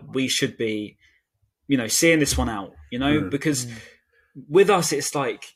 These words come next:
Speaker 1: we can't see out a, a win. We can't see, we don't seem to have
Speaker 3: Mm.
Speaker 1: the sort of fight and the, and the character or whatever cliche you wanna use. We don't seem to have it. We don't have that mentality to
Speaker 3: But,
Speaker 1: sort of
Speaker 3: but it's,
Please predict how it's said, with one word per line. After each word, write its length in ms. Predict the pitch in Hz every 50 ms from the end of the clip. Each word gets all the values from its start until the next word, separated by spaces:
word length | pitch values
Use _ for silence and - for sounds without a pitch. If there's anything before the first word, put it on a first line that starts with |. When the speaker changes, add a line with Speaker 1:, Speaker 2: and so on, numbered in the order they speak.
| _ _ _ _ _
Speaker 1:
we 140 | 139 135 139
can't 320 | - - 175 180 180 151 143
see 180 | - 156 151
out 280 | 143 139 143 143 - - -
a, 80 | 131 120 - _ _ _
a 60 | 135
win. 380 | 120 120 127 131 139 151 151 139
We 80 | 135
can't 360 | 131 - - 160 165 165 139 -
see, 140 | - 156 -
we 100 | 147 139
don't 200 | 175 180 165 151 147
seem 200 | - 170 156 147
to 80 | 151
have 240 | 143 - 156 147 123
Speaker 3:
Mm. 40 | 120
Speaker 1:
the 60 | 117
sort 220 | 113 - 131 120 110
of 80 | 113
fight 320 | - - - 135 131 131 113
and 140 | 123 123 117
the, 140 | 113 113 - _ - - - _ _ - - _
and 100 | 131 123
the 60 | -
character 580 | - - - 156 156 147 151 151 - - 160 147
or 160 | 143 139 135
whatever 380 | 135 151 151 165 151 143 151 131 - - - -
cliche 340 | - - 165 151 151 - 147 135
you 80 | 131
wanna 160 | 139 139 131 127
use. 260 | 139 143 131 120 -
We 80 | 131 127
don't 160 | 165 165 151
seem 160 | 143 170 165 147
to 60 | 143
have 240 | 139 - 165 160 143
it. 100 | 165 -
We 80 | 117
don't 200 | - 302 160 139
have 220 | - - 156 147 -
that 120 | 151 120 127
mentality 500 | 127 123 123 - 139 135 127 107 90 -
to 80 | - -
Speaker 3:
But, 80 | 277
Speaker 1:
sort 180 | - 269 240 214
of 80 | 226 -
Speaker 3:
but 140 | 285 277 -
it's, 100 | 247